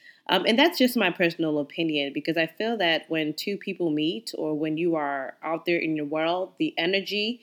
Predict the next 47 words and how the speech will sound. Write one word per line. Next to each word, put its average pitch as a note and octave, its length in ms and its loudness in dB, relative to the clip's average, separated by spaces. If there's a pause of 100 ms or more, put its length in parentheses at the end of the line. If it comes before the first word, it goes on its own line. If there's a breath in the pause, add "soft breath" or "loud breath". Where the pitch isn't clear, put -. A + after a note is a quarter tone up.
(300 loud breath)
that D#3+ 180 -2
you E3+ 80 2
put F#3 160 -4
out E3+ 160 2
in E3 140 0
the D3+ 40 -2
world D#3 300 0
is C#3+ 100 -8
what D3+ 160 -4
will D3+ 120 -6
give D3 180 -6
back C#3 280 -10
to - 120 -8
you. B2+ 220 -8 (160)
It's, - 240 -4
it's F3 180 -2
sort G3 140 2
of F3 120 -4
called D#3 260 -2
what D3+ 160 -2
we D3+ 100 0
call D3+ 180 -2
the C#3+ 80 -2
law C#3+ 320 0
of C#3 80 -6
attraction, C3 640 -8 (100)
right? C3+ 220 -4
If C#3+ 140 -6
you're E3 100 0
setting F3+ 400 -2
yourself, E3+ 460 -2 (560 loud breath)
setting G3+ 260 4
yourself F3+ 300 0 (100)
up E3+ 220 0
to E3 80 -4
be D#3 160 0
in D#3 80 0
a D3 60 0
meaningful D#3 500 0
relationship, D3 880 -2 (320)
that's E3 500 -4
usually E3+ 400 2
sometimes D#3 460 -4
what D#3+ 160 0
will D3+ 180 -6
find D3 380 -6
you. - 240 -10